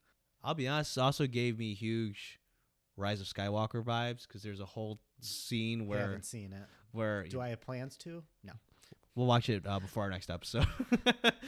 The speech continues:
Speaker 1: There, there's a whole scene where Rey, you know, our good person throughout all these movies, finds out she's actually the daughter of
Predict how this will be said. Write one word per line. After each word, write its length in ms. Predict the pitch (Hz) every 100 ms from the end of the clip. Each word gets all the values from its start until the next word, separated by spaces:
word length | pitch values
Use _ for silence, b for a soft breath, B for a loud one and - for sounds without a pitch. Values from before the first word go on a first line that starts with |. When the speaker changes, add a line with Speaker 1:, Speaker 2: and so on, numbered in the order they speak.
| 277 B B B -
Speaker 1:
There, 220 | 147 135
there's 220 | 147 151
a 60 | 147
whole 240 | 156 156
scene 280 | - 139 131
where 300 | 120 113 104 104
Rey, 400 | 117 117 113 104
you 120 | 104
know, 220 | 98 95
our 280 | 92 92 87 _ _ _ _ _ _ _ -
good 240 | 101 95 - _ _ _
person 360 | - 92 - 92
throughout 220 | 95 95
all 100 | 95
these 160 | 98 90
movies, 400 | 92 92 92 -
finds 380 | - 113 110
out 260 | 107 107 104
she's 500 | - 110 104 98 - -
actually 320 | 104 98 104
the 120 | 92
daughter 460 | 95 104 110 110 101
of 260 | 101 95